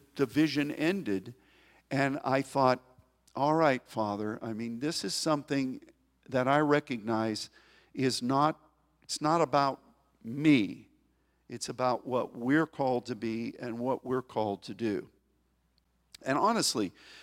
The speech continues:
the first few times this happened, I just kind of praised the Lord, and I kind of thought, "Well, that's great. I think that this is for healing. I think that this," 'cause one time we were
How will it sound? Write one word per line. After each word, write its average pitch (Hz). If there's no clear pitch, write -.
the 147
first 208
few 170
times 143
this 135
happened, 135
I 135
just 165
kind 135
of -
praised 127
the 127
Lord, 127
and 113
I 113
kind 127
of 120
thought, 131
"Well, 139
that's 165
great. 139
I 120
think 135
that 135
this 143
is 143
for 143
healing. 117
I 113
think 131
that -
this," 123
'cause 151
one 180
time 135
we 139
were 135